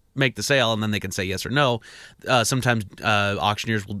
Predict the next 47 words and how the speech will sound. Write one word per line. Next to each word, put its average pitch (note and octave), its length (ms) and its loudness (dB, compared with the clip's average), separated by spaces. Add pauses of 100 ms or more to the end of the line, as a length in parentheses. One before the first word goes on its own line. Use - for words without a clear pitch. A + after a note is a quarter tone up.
will G#2+ 160 -2
put A2 220 -2
offers A2 380 0
on G2 120 -4
it F#2+ 100 -8
to G#2 100 -10
where G#2 140 -2
we G#2 120 -2
have G2+ 140 -2
somebody A2 300 0
in F#2+ 80 -2
a F#2 40 -4
booth G2 260 -2
that G2+ 180 -2
will F2+ 140 -4
call G#2+ 460 0
up G#2 140 -4
the - 80 -8
dealer G#2+ 240 -2
and G2 80 -6
say, F2 180 -4
"Hey, F#2+ 160 0
I F2+ 80 -2
got F#2 140 -4
twelve G#2+ 220 -2
five G2 200 0
for - 80 -6
that E2+ 160 -4
car. - 260 -8 (280)
Are G#2 100 2
we G2 80 0
willing G2 240 -2
to F2+ 60 -2
sell F#2+ 220 -2
it E2+ 80 -10
there?" E2 220 -6 (400)
Um, G#2 460 -2 (600)
but C3 180 4
there C3+ 120 6
are B2+ 60 4
times A#2+ 260 2
when A2+ 100 2
auctioneers G#2+ 440 2
will, G2 260 0
will G2 240 0
take B2 200 0
a, F#2+ 140 -2